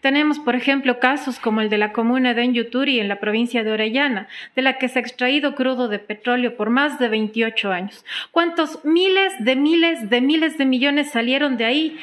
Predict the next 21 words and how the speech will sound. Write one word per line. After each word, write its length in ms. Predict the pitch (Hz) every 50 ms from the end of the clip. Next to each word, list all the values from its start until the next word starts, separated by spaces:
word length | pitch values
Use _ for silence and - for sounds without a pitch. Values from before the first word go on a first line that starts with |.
| - - -
Y 60 | 349
la 120 | 349 349
comunidad 500 | 349 320 311 302 311 311 311 302 320 320
no 140 | 320 302 294
tiene 220 | 302 320 320 320
ni 140 | 294 294 285
siquiera 500 | 285 - 277 - - - 311 320 330 320
agua 500 | 285 - 240 277 285 262 277 277 269 269
potable. 640 | - 240 233 - - 254 247 202 190 185 180 196 - - - - -
Entonces, 320 | - - 339 339 320 330 302
¿a 80 | 302
dónde 420 | 294 294 320 359 370 349 370 359 311
va 460 | 220 208 233 277 285 302 302 277 - - - -
realmente 680 | 214 233 254 254 247 262 269 277 302 302 311 302 294
el 100 | 240 233
dinero 540 | 226 214 214 220 233 247 269 277 285 285 285 - - _ -
de 140 | 240 214 247
esta 320 | 254 254 - 254 233 -
corruptela 800 | - 208 202 202 220 208 214 - - 277 302 302 269 220 185 165
del 200 | - 202 190 180
petróleo? 580 | - - 180 - - 185 165 156 165 - -